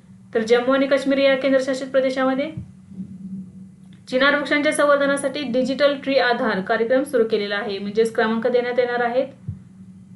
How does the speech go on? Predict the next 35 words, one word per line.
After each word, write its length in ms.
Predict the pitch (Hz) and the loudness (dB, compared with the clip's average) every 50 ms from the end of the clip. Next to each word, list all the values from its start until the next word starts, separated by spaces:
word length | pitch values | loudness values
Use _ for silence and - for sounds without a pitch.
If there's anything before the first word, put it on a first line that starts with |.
| - - - - - - | -20 -20 -20 -20 -14 -2
नववी 360 | 233 254 262 269 269 311 320 | 2 4 4 4 4 4 2
जोहर 280 | 311 311 302 294 302 294 | 2 2 2 4 4 2
बुद्धिबळ 380 | 277 302 269 269 285 294 285 294 | 2 0 -2 -2 2 2 2 2
स्पर्धा 360 | 294 294 294 277 262 285 285 | 2 2 0 2 2 2 0
कोणी 280 | 285 294 277 269 277 | 2 2 2 2 2
जिंकली 300 | 269 277 277 262 262 269 | 0 -2 -4 -4 -2 -2
आहे? 300 | 277 269 262 269 285 311 330 - - - - - - - - - - - | -2 0 0 -2 -4 -6 -8 -14 -20 -20 -20 -20 -20 -20 -20 -20 -10 -8
तर 60 | 226 - - 180 - - - - | -8 -6 -6 -8 -10 -12 -10 -6
इनियान 500 | 233 247 254 262 269 277 277 294 294 285 | -4 -2 2 2 4 4 4 2 2 0
पन्नीर 480 | 254 - - 262 254 254 262 269 262 269 | -2 0 2 2 4 4 4 2 2 0
सेल्वम 600 | 262 - 262 247 226 220 214 196 175 - - - | 2 4 4 4 4 2 0 -4 -4 -8 -4 -2
भारताचा 420 | 226 220 220 220 240 233 233 262 | 0 0 2 2 0 2 2 2
खेळाडू 220 | 254 254 247 247 | 2 2 2 4
आहे, 420 | 247 247 247 254 262 262 247 226 240 | 4 4 6 6 4 4 4 0 2
तर 80 | 233 | 2
याने 440 | 233 240 247 254 254 247 220 214 214 | 2 4 2 0 0 0 -2 -2 -2
नववी 400 | 220 226 226 226 233 247 262 - | 0 0 2 0 0 0 -2 -2
जोहर 240 | 226 254 247 247 247 | 0 0 2 2 0
बुद्धिबळ 340 | 240 240 214 226 240 247 247 | 0 -2 -4 -2 0 0 0
स्पर्धा 320 | 247 - 262 247 247 247 | 0 2 2 2 2 2
जिंकलेली 420 | 226 233 254 247 - 247 240 240 240 | 0 -2 -6 -8 -6 -4 -2 -2 -2
आहे. 520 | 240 226 240 254 269 - - - - - - - - - - - - 262 | -2 -2 -2 -4 -4 -4 -8 -16 -20 -20 -20 -20 -20 -20 -20 -4 2 4
तर 60 | 254 | 4
ही 100 | 262 269 | 4 4
जी 120 | 254 277 | 4 2
नववी 300 | 269 277 277 277 277 294 | 4 4 4 4 4 2
जोहर 280 | 269 285 294 285 285 277 | 0 2 4 4 4 4
बुद्धिबळ 320 | 285 277 277 277 277 277 | 2 -2 2 4 4 4
स्पर्धा 360 | 262 262 285 262 262 262 269 | 4 4 2 2 4 4 4
आहे, 260 | 269 262 269 269 247 220 | 2 4 4 4 4 2
ही 120 | 233 240 | 2 2
मलेशिया 500 | 233 226 233 233 247 254 254 277 277 269 | 2 2 2 2 2 2 2 2 4 4
या 100 | 269 262 | 4 2
ठिकाणी 260 | 269 262 269 262 262 | 2 -2 -2 0 0
आयोजित 200 | 269 262 262 269 | 0 0 -2 -2